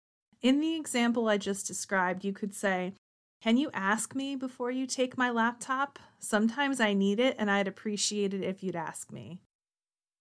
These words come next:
Something called an I statement can be helpful here. An I statement focuses on how you feel versus the word you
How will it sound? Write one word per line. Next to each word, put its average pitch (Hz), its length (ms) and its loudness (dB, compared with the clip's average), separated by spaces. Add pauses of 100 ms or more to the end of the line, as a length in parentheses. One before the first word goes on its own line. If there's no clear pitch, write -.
(220)
Something 320 560 2
called 269 360 4
an 214 180 2
I 269 240 0
statement 180 680 -6
can 190 240 -2
be 185 140 -2
helpful 175 480 -8
here. - 440 -12 (960)
An 233 180 2
I 269 220 6
statement 226 600 0
focuses 262 680 -2
on 208 200 2
how 220 260 0
you 220 200 2
feel 180 520 -2
versus 196 580 0
the 202 120 2
word 190 340 -2
you 190 540 -2